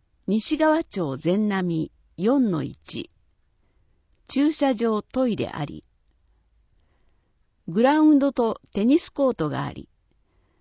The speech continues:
グラウンドを取り囲むように桜の木が立ち並び、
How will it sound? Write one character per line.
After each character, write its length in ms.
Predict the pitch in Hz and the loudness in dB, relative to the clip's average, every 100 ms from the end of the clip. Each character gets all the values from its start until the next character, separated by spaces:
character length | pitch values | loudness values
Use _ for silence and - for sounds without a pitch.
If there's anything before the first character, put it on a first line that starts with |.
| _ - | _ -12
グ 200 | 170 226 | -2 4
ラ 160 | 294 | 6
ウ 120 | 311 | 8
ン 120 | 302 269 | 8 8
ド 200 | 254 240 | 6 4
を 100 | 220 | 0
取 300 | - 226 269 | -4 -4 -2
り 40 | |
囲 220 | 294 - | -4 0
む 160 | 247 196 | 0 2
よ 180 | 156 139 | 0 -2
う 60 | |
に 200 | 110 131 - _ _ _ _ | -6 -8 -12 _ _ _ _
桜 440 | - 190 269 285 | -4 -2 0 2
の 120 | 277 | 2
木 160 | 269 254 | 0 -4
が 160 | 202 - | -6 -6
立 200 | 143 - | -10 -4
ち 60 | |
並 260 | 175 165 156 | -4 -2 -4
び、 240 | 147 139 | -6 -8